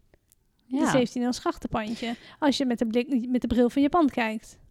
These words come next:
Speaker 2: Ja, maar dan heb je hier altijd, en ik denk dat daar het ook, eh,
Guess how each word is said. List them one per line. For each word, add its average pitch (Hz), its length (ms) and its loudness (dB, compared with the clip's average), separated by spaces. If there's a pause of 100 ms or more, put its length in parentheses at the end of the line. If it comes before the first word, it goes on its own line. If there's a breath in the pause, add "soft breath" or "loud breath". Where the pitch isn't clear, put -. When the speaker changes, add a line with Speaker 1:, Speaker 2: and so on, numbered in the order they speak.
(120)
Speaker 2:
Ja, 226 580 0
maar 220 640 4 (100)
dan 247 280 2
heb 254 180 0
je 226 100 -2
hier 240 320 2
altijd, 269 500 -2
en 196 160 -2
ik 190 100 0
denk 240 180 2
dat 160 180 0
daar 220 280 2
het - 300 -4
ook, 180 160 -2 (380)
eh, 160 300 -2